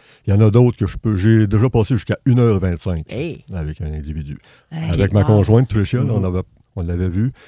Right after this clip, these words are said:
Speaker 1: il était, euh, je pense qu'il était comme en période de repos, c'était dans la période du rut, je pense que probablement qu'il avait,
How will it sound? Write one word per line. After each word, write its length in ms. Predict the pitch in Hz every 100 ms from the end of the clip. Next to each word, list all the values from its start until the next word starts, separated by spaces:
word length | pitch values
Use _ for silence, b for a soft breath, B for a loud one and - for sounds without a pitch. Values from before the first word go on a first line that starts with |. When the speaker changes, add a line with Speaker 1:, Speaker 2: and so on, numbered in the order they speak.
| B
Speaker 1:
il 60 | 90
était, 120 | 80
euh, 680 | 101 98 92 85 82 76 76 78 - _ _ _
je 80 | -
pense 160 | 87
qu'il 80 | 85
était 140 | 80 87
comme 160 | 82
en 60 | 82
période 320 | 90 87 90
de 80 | 87
repos, 300 | 87 95 123
c'était 260 | 120 104 95
dans 140 | 95
la 120 | 87
période 380 | - 87 90 92
du 160 | 85 87
rut, 240 | 87 107 -
je 100 | 104
pense 220 | 85 -
que 80 | -
probablement 640 | 92 85 80 82 82 95
qu'il 140 | 87
avait, 340 | 76 78 80